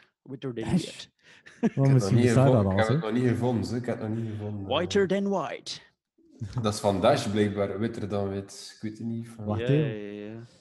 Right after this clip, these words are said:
Speaker 2: Wasproduct. Eh, hoe noemt die van de kop?
Speaker 1: Allee,
Speaker 2: Hoe noemt
Speaker 1: de
Speaker 2: die
Speaker 1: Vos
Speaker 2: weer?
Speaker 1: noemt ze, eh, Katrien, nee?
Speaker 2: Katrien
Speaker 3: Katrien,
Speaker 2: de
Speaker 3: ja.
Speaker 2: Vos.
Speaker 3: Eh, ik ben nu voorlopig aan het zoeken. Waspoeier, kotmadam. Dat zijn mijn zoektermen nu.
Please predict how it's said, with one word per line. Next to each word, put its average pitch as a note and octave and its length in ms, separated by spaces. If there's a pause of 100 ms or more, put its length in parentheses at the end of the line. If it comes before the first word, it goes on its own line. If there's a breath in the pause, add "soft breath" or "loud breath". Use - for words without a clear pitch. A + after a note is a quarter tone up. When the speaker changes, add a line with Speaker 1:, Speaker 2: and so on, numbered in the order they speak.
(140)
Speaker 2:
Wasproduct. D3 1080
Eh, A#2+ 200 (100)
hoe B2+ 120
noemt E3 200
die F#3+ 120
van F#3 140
de F3 60
kop? - 120
Speaker 1:
Allee, C3 220
Speaker 2:
Hoe F3+ 100
noemt B2+ 200
Speaker 1:
de C3+ 60
Speaker 2:
die A#2+ 100
Speaker 1:
Vos E3+ 360
Speaker 2:
weer? B2+ 100
Speaker 1:
noemt A#2+ 140
ze, A2+ 340 (220)
eh, A2+ 60
Katrien, F3+ 640
nee? F#3 280 (140)
Speaker 2:
Katrien B2+ 220
Speaker 3:
Katrien, B2+ 340
Speaker 2:
de A#2 60
Speaker 3:
ja. A2+ 360
Speaker 2:
Vos. A2+ 100
Speaker 3:
Eh, A2+ 640
ik - 580
ben B2 160
nu C#3 240
voorlopig D3+ 340
aan D3+ 100
het - 100
zoeken. E3+ 300 (120)
Waspoeier, D#3 580
kotmadam. G#2 760
Dat B2 160
zijn C#3 140
mijn C3+ 120
zoektermen G2+ 600
nu. G#2+ 160